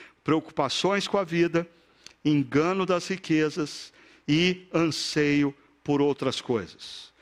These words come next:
Ah, são desejos que nascem no nosso coração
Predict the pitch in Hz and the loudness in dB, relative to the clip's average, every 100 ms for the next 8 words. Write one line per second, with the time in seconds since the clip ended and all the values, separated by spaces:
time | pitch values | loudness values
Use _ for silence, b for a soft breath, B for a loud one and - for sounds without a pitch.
0 | B B - 139 - - 160 147 156 135 | B B -2 -2 -2 -2 0 2 0 0
1 | 127 156 196 190 202 - - 156 135 127 | 0 2 2 2 -2 -4 -4 -4 -4 -2
2 | 147 160 202 233 - 208 175 160 160 156 | 2 2 2 -2 -4 0 2 2 2 0
3 | 151 135 151 123 - 143 139 175 | -4 0 0 0 -2 -2 0 -2